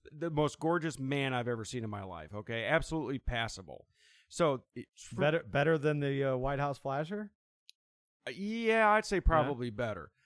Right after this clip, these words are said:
Speaker 1: Uh, so this happened back in twenty twelve. A transgender beauty queen who entered the Miss Universe Canada competition. Now, the law in Canada was, if you went through the changes and you went through the sex change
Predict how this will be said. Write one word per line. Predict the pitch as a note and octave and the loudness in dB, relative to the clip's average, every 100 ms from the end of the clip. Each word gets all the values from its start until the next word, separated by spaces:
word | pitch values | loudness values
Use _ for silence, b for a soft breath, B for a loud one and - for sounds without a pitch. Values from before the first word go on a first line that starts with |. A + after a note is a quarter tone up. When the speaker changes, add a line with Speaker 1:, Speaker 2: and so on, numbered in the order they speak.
| _ _ | _ _
Speaker 1:
Uh, | C#3+ C#3 C3+ | 4 4 2
so | - F3+ | 2 2
this | D#3+ A3 | 4 4
happened | A3 D#3 | 2 4
back | F3+ E3+ | 2 2
in | D3+ B2+ _ | -2 -8 _
twenty | - F3+ D3 | 0 2 0
twelve. | - D#3+ C3 G2+ F#2+ - _ _ _ _ _ _ _ _ _ _ _ B2+ | 0 2 2 0 -6 -12 _ _ _ _ _ _ _ _ _ _ _ -12
A | |
transgender | - G3+ G#3+ F3+ F#3 C#3+ | -2 0 0 2 0 2
beauty | E3 D3 | 2 0
queen | - D3 C3 | -2 -4 -2
who | C3 | -2
entered | D3 D3+ C3+ | 0 -2 -4
the | C3+ | -2
Miss | C3+ D3+ D#3 | -2 -2 -2
Universe | D3 B2 A#2+ | -2 -4 -6
Canada | - D3 C3 G#2+ | -4 -4 -4 -6
competition. | - A2 - - F2+ - F#2+ | -6 -8 -8 -12 -12 -14 -2
Now, | C3+ C#3+ - | 0 0 0
the | D3 | 4
law | F3 A3+ | 6 4
in | G3 | 2
Canada | - F#3+ E3+ B2 | -2 -2 -2 -4
was, | G#2+ G2 F#2 F#2+ - _ _ _ _ _ | -6 -8 -10 -14 -18 _ _ _ _ _
if | - - | -12 -6
you | F3 D#3 | -4 0
went | E3 E3+ | 0 0
through | F#3 F#3 | -4 -4
the | F#3 | -4
changes | E3 B2+ A2+ B2 A#2+ - | -2 -2 -2 -6 -6 -10
and | B2 A#2+ | -6 -4
you | C3+ D#3 | -4 -4
went | C#3+ D#3 - | -2 -4 -4
through | E3 D#3 | -6 -2
the | C#3+ B2+ A#2 _ - | 0 0 -4 _ -12
sex | - F#3 - | -2 -2 -2
change | - A2+ G#2 A2 | -8 -6 -6 -10